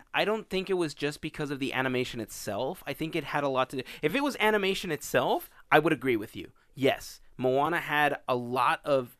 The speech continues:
amazing scenes, especially with how they animated, uh, the water and gave it life. It made it, you know,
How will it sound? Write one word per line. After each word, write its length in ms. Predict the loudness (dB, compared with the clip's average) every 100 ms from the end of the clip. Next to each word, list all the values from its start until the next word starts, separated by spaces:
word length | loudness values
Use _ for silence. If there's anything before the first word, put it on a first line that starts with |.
| -10
amazing 640 | -8 -6 -4 -4 -6 -8
scenes, 340 | -8 -8 -6 -8
especially 440 | -6 -6 -6 -8
with 120 | -6
how 140 | -4 -4
they 160 | -4 -6
animated, 680 | -6 -6 -4 -2 -2 -4 -12 -20 -20 -6
uh, 220 | 0 2 2
the 120 | 0
water 320 | 4 4 4
and 160 | -2 -2
gave 220 | -4 -4
it 120 | -10
life. 540 | -6 -4 -4 -6 -14 -10
It 120 | -6
made 240 | -4 -2
it, 240 | -2 -2 -4
you 140 | -8 -8
know, 280 | -6 -6